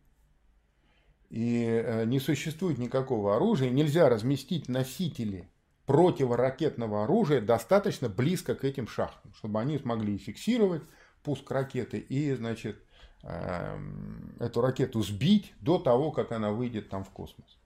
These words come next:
Значит, на первом участке траектории хорошо бы, но нереально. Значит, дальше средний участок траектории в космосе. Когда летит ракета в космосе, она вылетает высоко, там тысяча, может, полторы тысячи километров.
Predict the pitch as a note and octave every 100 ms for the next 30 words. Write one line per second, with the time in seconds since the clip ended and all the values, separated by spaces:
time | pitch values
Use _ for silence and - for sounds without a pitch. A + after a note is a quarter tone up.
0 | _ _ _ _ - - _ _ - F2+
1 | - A2 A2 A#3+ A3 D3 C3 E3 - -
2 | A2 A2+ F#3 D3+ - C#3+ D#3 C#3 E3+ A#3
3 | D4 D4 C#4+ C#4+ - - A2+ B2+ D3 A#2+
4 | G2+ E2+ G#2 - - - _ _ _ _
5 | _ - - - _ _ G#2+ A2 A2 F#2+
6 | F3+ F#3 C#3 D#3 G3 D#3 C#3+ D3 A#2+ -
7 | - A#2 B2 C3 A2 - C3+ - F#2 -
8 | - G2+ C#3+ C#3 B2 D3+ A#2+ A2+ B2+ G2
9 | - G3 G#3 F3+ C3+ A2+ D#3+ A#2+ G#2+ G2+
10 | G#2 - G2+ - G#2 G#3 G#3 C3+ G2+ -
11 | F3+ - G#2+ G2 - G#2 A2 D#3 E3 C3
12 | B2 - A2+ A#2 G#2+ G#2+